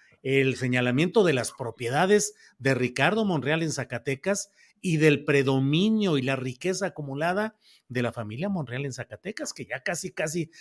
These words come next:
sería Zacatecas de los Monreal. Simplemente en este momento,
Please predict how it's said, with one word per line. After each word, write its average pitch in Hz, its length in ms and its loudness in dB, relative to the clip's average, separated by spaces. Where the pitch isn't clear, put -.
sería 156 500 4
Zacatecas 151 760 0
de 131 120 0
los 123 180 -4
Monreal. 151 600 2
Simplemente 135 640 2
en 120 80 2
este 123 180 -4
momento, 139 640 -2